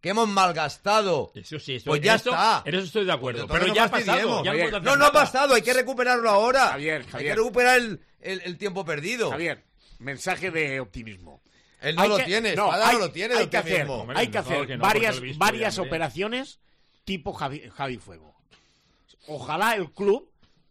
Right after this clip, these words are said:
Speaker 3: pudiera hacer tres o cuatro
Speaker 1: Yo te digo,
Speaker 3: jugadores.
Speaker 1: te digo dos. Diego López, que por cierto, felicidades porque su mujer ha
Speaker 3: Sí,
Speaker 1: tenido una niña.
Speaker 3: sí, sí. Jurado,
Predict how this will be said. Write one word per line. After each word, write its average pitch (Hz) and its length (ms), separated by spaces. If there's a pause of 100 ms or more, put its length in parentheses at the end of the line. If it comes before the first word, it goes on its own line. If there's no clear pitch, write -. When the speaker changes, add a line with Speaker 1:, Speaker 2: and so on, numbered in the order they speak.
Speaker 3:
pudiera 156 380
hacer 269 360 (480)
tres 151 260
o 156 100
cuatro 180 300
Speaker 1:
Yo 180 60
te 196 80
digo, 170 120
Speaker 3:
jugadores. 254 300
Speaker 1:
te 190 60
digo 233 220
dos. 156 340 (200)
Diego 208 340
López, 233 540 (200)
que 127 80
por - 140
cierto, 160 220
felicidades 123 360
porque 143 200
su 131 80
mujer 131 200
ha 123 40
Speaker 3:
Sí, 113 80
Speaker 1:
tenido 139 240
una 117 120
niña. 208 400
Speaker 3:
sí, 170 220
sí. - 60 (140)
Jurado, 208 680